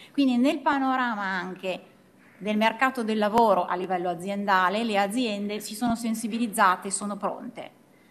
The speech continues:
Io da questo punto di vista vi dico che è un corso che lascerò poi per prendere un corso importante in questa nuova laurea, ho un corso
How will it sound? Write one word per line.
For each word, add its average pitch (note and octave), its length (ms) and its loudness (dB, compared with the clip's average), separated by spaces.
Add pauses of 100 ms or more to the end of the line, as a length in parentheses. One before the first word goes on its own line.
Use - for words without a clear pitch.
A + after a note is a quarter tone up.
(200)
Io C#4+ 140 2
da C4 140 2
questo A#3+ 240 -10
punto A#3+ 240 -2
di C#4 140 0
vista B3 280 0
vi G#3+ 120 -2
dico G#3 240 -4
che A3 80 -6
è G#3 40 0
un G3+ 140 -4
corso F#3+ 640 0 (300)
che F#3 100 -8
lascerò G3+ 600 4
poi F#3+ 280 0
per F#3 160 -8
prendere G3 600 -2 (320)
un G3+ 120 -4
corso G3+ 540 -4
importante F#3+ 1000 -2
in F#3+ 100 -6
questa F#3 260 -6
nuova F#3 200 2
laurea, G3+ 580 6 (300)
ho F#3 100 -8
un F#3+ 80 -4
corso G#3+ 640 -4